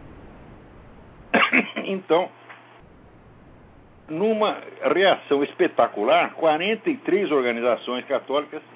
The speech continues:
meteram um processo no Barack Obama. É o maior caso de processo judicial contra um presidente que já houve na história desse país. Sabe o que saiu na mídia? Nada. Piscirocas,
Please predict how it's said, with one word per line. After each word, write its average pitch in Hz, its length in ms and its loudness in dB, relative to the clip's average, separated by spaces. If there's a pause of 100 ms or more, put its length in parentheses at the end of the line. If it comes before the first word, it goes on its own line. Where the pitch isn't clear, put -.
(120)
meteram 147 420 -4
um 151 40 -10
processo 127 480 -6
no 135 60 -12
Barack 135 340 0
Obama. 90 260 -6 (720)
É 170 100 4
o 190 140 -2
maior 190 460 4
caso 175 480 2
de 117 100 -6
processo 151 560 -2
judicial 147 420 -2
contra 160 300 -6
um 175 80 -6
presidente 123 420 -4
que 165 120 -2
já 156 80 4
houve 160 360 2
na 165 120 -8
história 165 400 -2
desse 147 320 -8
país. 104 400 -2 (1080)
Sabe 143 180 4
o 104 40 -4
que 107 140 -10
saiu 101 260 -2
na 92 120 -8
mídia? 101 380 -12 (400)
Nada. 107 440 -6 (880)
Piscirocas, 98 920 -6